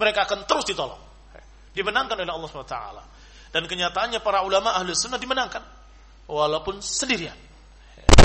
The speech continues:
Di tengah mayoritas Mu'tazilah. Ternyata Allah tolong, Allah menangkan, dan Allah hancurkan musuhnya.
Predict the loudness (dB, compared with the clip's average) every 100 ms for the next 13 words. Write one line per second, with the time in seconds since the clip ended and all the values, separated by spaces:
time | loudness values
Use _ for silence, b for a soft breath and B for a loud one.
0 | 12 8 6 6 6 0 -4 -4 -16 -18
1 | -18 -12 -12 -12 -12 -12 -10 -12 -12 -12
2 | -10 -10 -10 -12 -12 -10 -8 -8 -12 -12
3 | -4 -4 -4 -10 -12 -16 -18 -18 -18 -18
4 | -18 -18 -18 -18 -18 -18 -14 -14 -12 -12
5 | -10 -8 -8 -8 -10 -12 -14 -12 -10 -10
6 | -14 -18 -18 -18 -8 -6 -6 -8 -12 -12
7 | -12 -14 -14 -16 -18 -18 -18 -14 -14 -12
8 | -8 -8 -8 -12 -12 -14 -16 -14 -14 -14
9 | -16 -16 -16 -16 -14 -14 -14 -16 -18